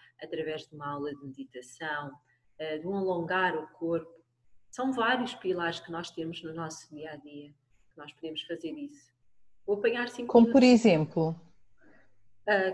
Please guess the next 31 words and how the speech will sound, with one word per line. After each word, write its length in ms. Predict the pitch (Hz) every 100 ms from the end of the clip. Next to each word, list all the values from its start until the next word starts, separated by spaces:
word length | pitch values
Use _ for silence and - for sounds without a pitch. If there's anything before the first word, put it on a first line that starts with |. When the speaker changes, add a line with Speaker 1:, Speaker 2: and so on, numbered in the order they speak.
| -
Speaker 1:
como 160 | 240 -
por 100 | 262
Speaker 2:
Pilares, 460 | 247 220 214 196
Speaker 1:
exemplo 180 | 285 170 -
Speaker 2:
sim, 380 | - 202 180 170
o 40 | 170
que 120 | 226
é 40 |
que, 160 | 220 -
o 60 |
que 100 | -
é 40 | 226
que 80 | 226
podemos 240 | 233 233
fazer 300 | 247 220 233 233 -
no 260 | 190 214 214
dia-a-dia? 680 | 214 208 196 156 143 147 -
Alguns 400 | 175 185 185 175
exemplos. 800 | 180 170 147 - 160 - - _ _
Speaker 1:
Olha, 560 | 208 190 165 165 165 - 180
eu, 160 | 196
eu 180 | 202 220
ia 140 | 240
dizer-te, 540 | 233 233 214 180 - 196 -
apanhar 880 | 190 233 240 247 254 285 294 - -
quinze 200 | 277 294
minutos 340 | 294 294 294 -
de 80 | -
sol, 220 | 294 -
por 140 | 220
exemplo. 400 | 220 269 226 -